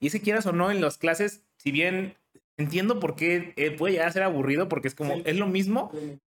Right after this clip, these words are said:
Speaker 1: pero sí tiene como un, no sé, siento que el profesor te da más herramientas, más cosas, más tips, como que hay algo ahí que,
Speaker 2: Sí.
Speaker 1: que siento que se pierde, ¿no? Igual.
Speaker 2: Sí, yo, yo lo, por lo menos, digo, por lo menos en, en mi caso, pues,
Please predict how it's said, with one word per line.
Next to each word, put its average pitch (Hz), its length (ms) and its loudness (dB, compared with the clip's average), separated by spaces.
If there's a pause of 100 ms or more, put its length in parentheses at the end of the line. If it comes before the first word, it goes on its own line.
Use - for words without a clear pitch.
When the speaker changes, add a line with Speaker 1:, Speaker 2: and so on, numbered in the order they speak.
(240)
Speaker 1:
pero 135 1200 4
sí - 140 -8
tiene 196 280 0
como 151 220 0 (120)
un, 175 480 0 (260)
no 151 80 0
sé, 180 100 2
siento 190 200 0
que 202 80 0
el 165 60 -2
profesor 147 500 -2 (680)
te 135 100 2
da 135 180 4
más 170 540 -2
herramientas, 151 640 0
más 156 180 0
cosas, 160 280 0
más 151 260 -4
tips, 165 300 -4
como 139 260 -4
que 143 100 -2
hay 147 100 2
algo 175 160 2
ahí 180 100 0
que, 185 260 4
Speaker 2:
Sí. 185 80 0
Speaker 1:
que 143 80 0
siento 156 240 -2
que 190 80 -6
se 117 140 -12
pierde, 127 560 -2
¿no? 180 340 -6
Igual. 185 300 2
Speaker 2:
Sí, 190 120 0
yo, 190 120 4 (260)
yo 208 120 4
lo, 262 120 2
por 214 80 2
lo 180 80 2
menos, 226 500 -2 (100)
digo, 160 180 2
por 165 100 4
lo 160 40 2
menos 220 180 0
en, 160 180 2
en 139 160 4
mi 135 280 0
caso, 202 340 0
pues, 226 260 0